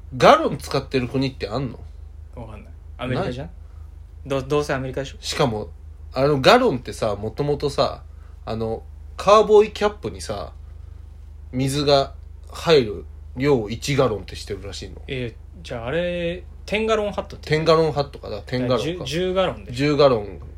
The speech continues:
Speaker 1: があれじゃん。
Speaker 2: はい。
Speaker 1: そんなあやふやな、あれある？単位の決め方。
Speaker 2: でもフィートもそうだよ、確か。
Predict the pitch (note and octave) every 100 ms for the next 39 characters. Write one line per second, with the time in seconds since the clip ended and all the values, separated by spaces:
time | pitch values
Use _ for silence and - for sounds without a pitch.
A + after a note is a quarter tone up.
0 | - - G#2+ A2 A2+ A#2 - - - -
1 | - - - - B3+ D4+ C#4+ C4 A3+ E3+
2 | F#3 F#3 F#3+ F3+ F#3+ F3 F3 - - -
3 | - - - - C#3+ C3+ C3+ A#2 - -
4 | - A2+ G2+ - G2+ - F2 - - -
5 | D#3 - G#4 F#4+ F3+ B2 D3 A#2+ - -
6 | -